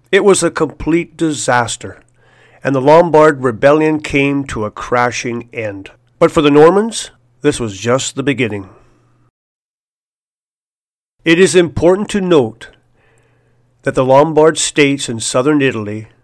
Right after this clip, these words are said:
lived under Byzantine control for centuries, dating back to the conquests of Justinian the Great. The Lombards had once been Arian Christians and did not recognize the authority of the Pope in religious matters.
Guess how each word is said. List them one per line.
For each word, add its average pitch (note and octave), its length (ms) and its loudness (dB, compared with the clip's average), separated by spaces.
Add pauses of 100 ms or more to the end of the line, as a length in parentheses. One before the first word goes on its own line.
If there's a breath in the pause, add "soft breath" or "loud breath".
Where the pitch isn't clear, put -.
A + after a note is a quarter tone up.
(300)
lived C#3+ 280 -2
under C3+ 240 2
Byzantine B2+ 640 -6
control A#2 640 -6
for A#2+ 180 -10
centuries, G#2 800 -8 (640)
dating E3+ 460 0
back D3 300 0
to - 100 -12
the C3 80 -2
conquests C3+ 800 -4
of A2 100 -4
Justinian B2+ 640 -8
the C3 80 -6
Great. G#2+ 420 -12 (600)
The C#3 100 -4
Lombards F#3 580 6
had C3 220 2
once D#3 340 0
been D3+ 320 -2
Arian D#3 340 2
Christians G#2+ 720 -12
and A2+ 200 -10
did C#3+ 200 -2
not C#3+ 320 -2
recognize B2 720 -2
the A#2 120 -8
authority B2+ 480 -4
of A#2 40 -12
the B2 80 -6
Pope A2+ 460 -8
in A2 120 -12
religious A2 480 -10
matters. G#2 580 -12